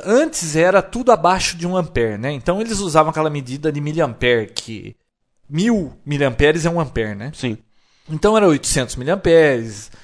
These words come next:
Speaker 1: quinhentos miliamperes, seiscentos e cinquenta miliamperes. Agora tá tudo acima, e, eles, mas eles não usam o ampere. Por exemplo, mil e seiscentos miliampere ao invés de um ponto seis ampere, né?
Speaker 2: Uhum.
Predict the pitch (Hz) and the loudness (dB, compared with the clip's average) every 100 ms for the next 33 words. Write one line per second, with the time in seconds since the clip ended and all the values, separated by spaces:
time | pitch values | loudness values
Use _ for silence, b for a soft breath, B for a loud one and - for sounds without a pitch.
0 | b - 165 143 123 123 139 175 165 160 | b -8 -4 -4 -4 -4 -4 0 2 4
1 | 135 107 - 156 127 - 123 - 117 120 | 2 -2 -6 -6 -4 -6 -6 -8 -10 -8
2 | 120 147 151 156 156 139 127 139 202 277 | -8 -6 -2 2 2 2 -2 0 0 2
3 | 240 - 269 339 - - 285 254 123 113 | -2 -4 -2 0 -2 -6 -6 -4 -4 -6
4 | 123 135 127 156 190 208 196 202 214 214 | -6 -8 -8 -8 -8 -4 -2 2 0 0
5 | 254 254 269 277 202 165 139 _ _ _ | -6 -4 -2 -2 -2 -4 -8 _ _ _
6 | _ - - 175 170 156 151 156 156 147 | _ -8 2 6 6 4 0 -2 2 4
7 | 123 - 175 139 143 123 120 110 _ _ | 4 2 0 0 -4 -6 -12 -14 _ _
8 | - - 151 226 262 - 233 175 185 190 | -20 -12 -6 0 0 2 -2 -2 -4 -4
9 | - 196 202 - 160 160 - 147 147 131 | -6 -4 -2 0 2 2 0 -2 0 2
10 | 143 123 135 120 - 151 160 143 - 135 | 0 0 -4 -6 -8 -8 -8 -8 -6 -6
11 | - 131 120 117 - 110 98 98 135 127 | -2 -4 -2 -6 -6 -8 -8 -8 -8 -8
12 | 127 | -10